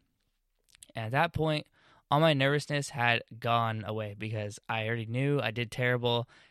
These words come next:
And the fact that she was really a chill judge who didn't just send me off, but instead she actually started to break down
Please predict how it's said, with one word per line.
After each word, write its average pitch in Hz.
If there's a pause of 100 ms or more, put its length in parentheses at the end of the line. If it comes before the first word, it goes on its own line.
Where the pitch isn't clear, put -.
(140)
And 117
the 117
fact 123
that 107 (120)
she -
was 143
really 127
a 110
chill 131
judge 123
who 120
didn't 113
just 113
send 117
me 110
off, 120 (540)
but 113
instead 123 (380)
she 143
actually 147
started 151
to 135
break 123
down 113